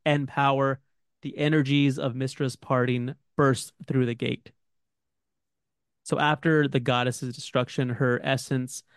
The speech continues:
merges with the land, causing magic to function erratically and creating many wild magic areas and also dead magic areas. So areas where magic functioned, albeit in a completely unpredictable manner,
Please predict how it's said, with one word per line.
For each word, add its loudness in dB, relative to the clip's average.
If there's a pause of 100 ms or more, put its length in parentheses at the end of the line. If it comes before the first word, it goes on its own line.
(340)
merges 4
with 0
the -2
land, 2
causing 0
magic -2
to -6
function -2
erratically 0
and -2 (460)
creating 2
many 2 (300)
wild 2
magic 0
areas -2
and -2
also 0
dead 0
magic -8
areas. -6 (380)
So -6
areas 4
where 4 (580)
magic 0
functioned, 0
albeit 0
in -2
a -4
completely -2
unpredictable -4
manner, 0